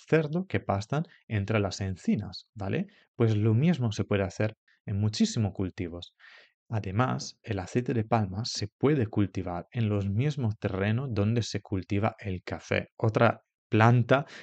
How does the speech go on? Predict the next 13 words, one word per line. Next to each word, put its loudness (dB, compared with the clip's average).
extremadamente 2
problemática 2
para 0
la -2
deforestación. -6
Es -2
decir, -2
podríamos 2
cultivar 0
estas -4
dos 0
plantas -2
juntas, -2